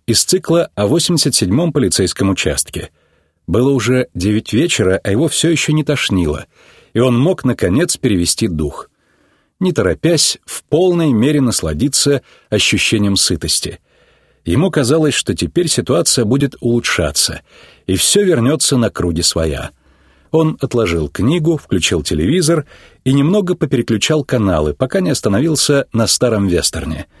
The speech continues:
Фильм закончился в одиннадцать, сразу за ним шёл последний выпуск новостей. Когда закончились и новости, он выключил телевизор. Ему нестерпимо хотелось виски, и он уже готов был подняться в бар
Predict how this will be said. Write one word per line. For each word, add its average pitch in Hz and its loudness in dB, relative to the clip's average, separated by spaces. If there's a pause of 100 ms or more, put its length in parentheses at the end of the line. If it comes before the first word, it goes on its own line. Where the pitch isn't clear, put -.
(540)
Фильм 220 2
закончился 110 0
в 90 2
одиннадцать, 185 0
сразу 170 0
за 143 2
ним 165 2
шёл 175 0
последний 156 0
выпуск 107 -2
новостей. 90 -2 (540)
Когда 151 0
закончились 107 0
и 92 0
новости, 170 0
он 104 0
выключил 107 -2
телевизор. 82 -2 (640)
Ему 147 2
нестерпимо 139 0
хотелось 120 -2
виски, 82 -4
и 104 -2
он 135 2
уже 131 2
готов 123 0
был 127 2
подняться 117 0
в 90 -2
бар 127 2